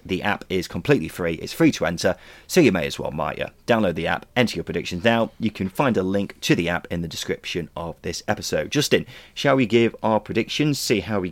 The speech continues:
get on? Let me just find the games first of all. First game you've got is the Valérien Ismaël derby, Barnsley v West Brom.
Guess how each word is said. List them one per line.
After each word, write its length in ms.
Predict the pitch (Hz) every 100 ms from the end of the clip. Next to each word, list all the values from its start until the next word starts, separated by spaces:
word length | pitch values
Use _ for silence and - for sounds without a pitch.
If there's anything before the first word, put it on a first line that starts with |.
| -
get 320 | 113 104 - _ -
on? 340 | 98 117 139 -
Let 80 | 90
me 60 |
just 200 | 82 -
find 380 | - - 95 87
the 40 | 87
games 560 | - 90 87 87 - -
first 440 | - - 101 90
of 100 | 82
all. 140 | 98 123
First 520 | - - - 196 170
game 160 | 135 123
you've 120 | 113
got 240 | 127 147 -
is 140 | 117
the 120 | - 95
Valérien 420 | 104 120 120 117
Ismaël 360 | 123 123 123
derby, 480 | 107 113 156 135 85 - -
Barnsley 400 | 92 104 107 110
v 160 | 117 113
West 220 | 120 -
Brom. 320 | 101 143 151